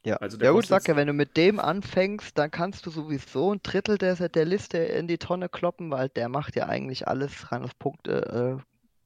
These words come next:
Speaker 1: gesehen effektiver. Mit
Speaker 2: Genau.
Speaker 1: Marksmanship gebufft, ja, und O D D haut er ordentlich rein. Aber hier hast du halt noch die For Deployment zwei Option.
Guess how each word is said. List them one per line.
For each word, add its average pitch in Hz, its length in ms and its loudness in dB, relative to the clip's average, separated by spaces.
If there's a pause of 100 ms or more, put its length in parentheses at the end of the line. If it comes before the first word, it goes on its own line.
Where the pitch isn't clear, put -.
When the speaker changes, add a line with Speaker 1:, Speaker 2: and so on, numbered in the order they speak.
Speaker 1:
gesehen 123 400 -2 (100)
effektiver. - 800 -8 (280)
Mit - 100 -6
Speaker 2:
Genau. 98 120 2
Speaker 1:
Marksmanship 123 500 -2
gebufft, - 500 -2
ja, 110 140 4
und 95 200 -4
O 101 120 -6
D 110 160 -2
D 117 240 -2 (440)
haut 110 220 0
er - 80 2
ordentlich 107 320 -4
rein. - 220 0
Aber 110 160 2
hier 147 200 2
hast - 160 -4
du 127 100 -4
halt 127 180 2
noch 117 100 -4
die 123 120 -14
For 120 200 0
Deployment 107 420 -4
zwei - 320 -2
Option. - 460 -8